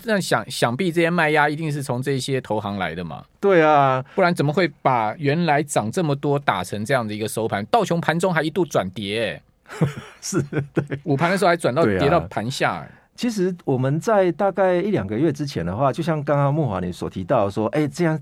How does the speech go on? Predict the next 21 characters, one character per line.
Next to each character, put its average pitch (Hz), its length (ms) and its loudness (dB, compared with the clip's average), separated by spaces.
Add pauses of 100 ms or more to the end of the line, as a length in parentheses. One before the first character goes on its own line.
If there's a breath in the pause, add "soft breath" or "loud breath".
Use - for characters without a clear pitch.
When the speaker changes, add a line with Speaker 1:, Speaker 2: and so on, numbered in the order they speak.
Speaker 2:
债 160 220 0
券 120 300 0
啊， 87 140 0
有 110 160 0
很 98 220 -4
多 120 140 0
人 104 120 0
在 123 160 0
抄 - 280 -4
底， 107 200 -8
或 135 140 0
者 92 80 0
是 120 180 -4
交 120 300 2
易 123 40 0
量 120 160 0
非 107 140 -4
常 95 220 -2
大 104 180 2
的 - 80 -2
话， 92 220 0